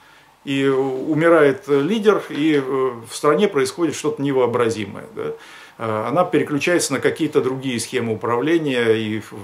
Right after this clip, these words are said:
то, что Сталин заложил в основу управления, э, Советским Союзом, э, не было воспроизведено. Может быть, это был бы смертельный номер, если бы, э, репрессии продолжились бы, и система мобилизационного управления продолжилась бы при, при Хрущеве, точно так же, как при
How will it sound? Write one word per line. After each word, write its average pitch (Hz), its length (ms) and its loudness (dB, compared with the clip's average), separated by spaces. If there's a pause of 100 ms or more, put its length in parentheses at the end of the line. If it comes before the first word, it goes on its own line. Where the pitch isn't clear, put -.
(120)
то, 156 120 2
что 131 300 -2
Сталин 123 380 -2
заложил 135 680 0
в 120 180 -4
основу 131 340 -4
управления, 113 680 -4 (540)
э, 107 100 -10
Советским 139 400 4
Союзом, 113 520 -4 (460)
э, 110 460 -2 (260)
не 120 460 -2
было 196 200 6
воспроизведено. 160 720 -2
Может 127 260 -6
быть, 143 100 -6
это 151 160 2
был 143 220 2
бы 135 80 -4
смертельный 151 540 0
номер, 175 280 0
если 127 300 -2
бы, 117 320 -2 (260)
э, 131 160 -2
репрессии 147 460 2
продолжились 127 680 0
бы, 123 440 0
и 123 220 -6 (260)
система 127 460 -2
мобилизационного 120 880 -6
управления 147 420 -2
продолжилась 127 500 -2
бы 113 100 -8
при, 117 200 -10
при 131 200 -6
Хрущеве, 135 500 -4
точно 110 240 -14
так 120 160 -4
же, 107 60 -8
как - 220 -10
при 113 260 -6